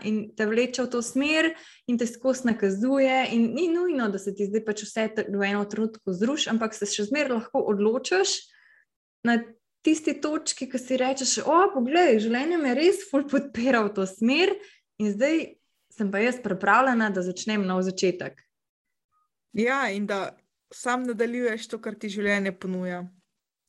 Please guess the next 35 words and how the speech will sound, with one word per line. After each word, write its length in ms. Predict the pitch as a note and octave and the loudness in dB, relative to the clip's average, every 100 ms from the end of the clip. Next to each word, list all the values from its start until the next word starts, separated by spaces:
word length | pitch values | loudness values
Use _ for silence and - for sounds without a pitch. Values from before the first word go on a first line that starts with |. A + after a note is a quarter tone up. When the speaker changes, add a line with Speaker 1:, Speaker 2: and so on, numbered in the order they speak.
| _ _ _ _ | _ _ _ _
Speaker 1:
Nekako 400 | E3+ E3+ - - - | -14 -6 -6 -6 -6
Speaker 2:
Ja, 80 | A#3 | -4
Speaker 1:
tako. 80 | A3+ | 0
Speaker 2:
ful 140 | C4+ | 2
dobro 240 | G#3 F3 | 2 2
si 160 | - G3 | -2 -10
to 100 | F#3+ F#3 | -10 -8
povedala, 360 | G3 G3 G3+ | -8 -6 -6
mi 160 | G3+ G#3 | -8 -10
je 40 | |
všeč. 460 | G#3+ A#3+ A3 - - - - - - | -4 -4 -4 -10 -20 -20 -20 -20 -10
Se 100 | - | -2
lahko 260 | G#3+ A3 A3 | 2 2 0
poistovetim. 760 | G#3 G#3 - G3 G3 G3+ F3 F3+ - _ _ _ _ _ _ _ - | -4 -4 0 2 2 2 -4 -6 -14 _ _ _ _ _ _ _ -6
Se 140 | B3 | 0
pravi, 360 | B3+ A#3+ G3 F#3 | 4 6 4 2
zdaj 160 | A3 D4+ | 2 2
smo 160 | D#4 | 4
rekli, 300 | D4+ D#4 D#4 C4 | 4 4 2 0
da 180 | A#3 A3+ - - - | 4 4 2 -4 -6
v 60 | |
bistvu 280 | A3 D#4+ F4+ | 0 2 2
prvi 240 | E4 F#4 G4 | 2 2 2
korak 500 | F4+ C#4 A3 A#3 - | 2 2 2 0 -2
na 160 | D4+ A3+ | -4 -4
poti 280 | A#3+ D4+ D#4 | -4 -4 -2
do 160 | G#3+ A3+ | 0 0
neke 280 | A#3 B3+ C4+ | 0 -2 -6
spremembe, 1000 | - G#3+ G3+ G3 F#3+ G3 G3 A3+ D4+ D#4+ | -4 -4 -2 -2 -2 -2 0 0 0 -2
do 200 | A3+ G#3 | -4 -4
nekega 300 | G#3+ G3 G3+ | -4 -2 -2
novega 300 | G3+ G3+ G3 | -2 -2 -2
začetka 540 | F#3+ F#3 B3+ C#4+ - C4+ | -4 -4 -2 -2 0 2
je 140 | G#3 | 2
odločitev 640 | F3+ F3+ - G#3 G3 A#3 | 0 -2 -2 -4 -2 0